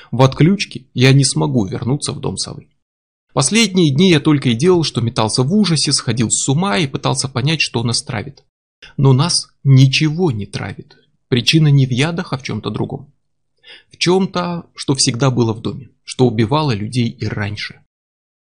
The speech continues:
О прошлых жильцах я знал не так уж и много, но зато много что увидел во сне про бал мертвецов.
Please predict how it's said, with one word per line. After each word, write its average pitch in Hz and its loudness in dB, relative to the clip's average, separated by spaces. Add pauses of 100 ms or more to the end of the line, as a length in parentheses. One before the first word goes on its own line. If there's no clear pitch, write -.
(140)
О 127 -4
прошлых 170 0
жильцах 147 -2
я 131 0
знал 151 0
не 143 0
так 143 -6
уж 135 -4
и - -2
много, 185 -2
но 147 0
зато 170 0
много 156 2
что - 0
увидел 139 0
во 123 0
сне 160 0
про - -4
бал 113 -6
мертвецов. 107 -8